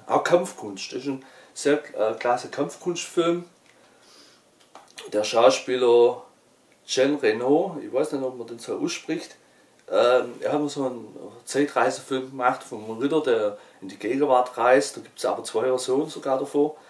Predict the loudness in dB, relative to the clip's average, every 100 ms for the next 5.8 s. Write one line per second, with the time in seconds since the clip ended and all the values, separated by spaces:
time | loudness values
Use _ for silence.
0 | -20 -20 -18 -8 -6 -6 0 0 2 2
1 | 2 -2 6 6 6 0 -4 -4 2 2
2 | 2 -2 0 0 -2 -18 _ -2 0 -2
3 | -2 0 4 2 2 -4 -16 _ _ -20
4 | -20 _ _ -8 -2 2 2 0 -2 0
5 | 0 -2 -6 -12 -8 -2 0